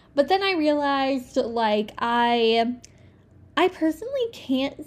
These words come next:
stay too niche based. Like, I have to be able to talk about different things. And so to me, the creator,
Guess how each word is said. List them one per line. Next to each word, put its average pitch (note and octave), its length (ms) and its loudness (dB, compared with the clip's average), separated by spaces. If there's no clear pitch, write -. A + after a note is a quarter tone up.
stay A#3+ 600 2
too B3 560 2
niche A3 720 -2
based. - 500 -6
Like, C4 180 -2
I C4+ 60 0
have C4 320 -6
to G4 80 -2
be C#4+ 260 0
able D4 400 2
to C4+ 100 -2
talk A#3 320 -4
about C#4 240 0
different C4+ 440 -6
things. B3 520 -4
And C4+ 200 0
so D4 260 2
to D4 240 -2
me, B3+ 380 2
the D#4 140 -2
creator, A3+ 840 -4